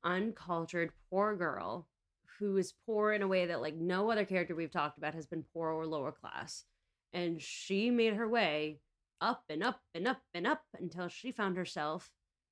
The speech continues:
attached to a very, very, very wealthy man. And she is set for life. Now,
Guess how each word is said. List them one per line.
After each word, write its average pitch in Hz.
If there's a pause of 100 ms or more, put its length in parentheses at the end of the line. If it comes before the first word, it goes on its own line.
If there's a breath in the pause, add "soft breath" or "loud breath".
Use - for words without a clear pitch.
(440)
attached 180
to 160
a 151
very, 175
very, 156 (340)
very 170
wealthy -
man. - (1000)
And 160
she 190
is 123
set - (120)
for 151
life. 139 (640)
Now, 170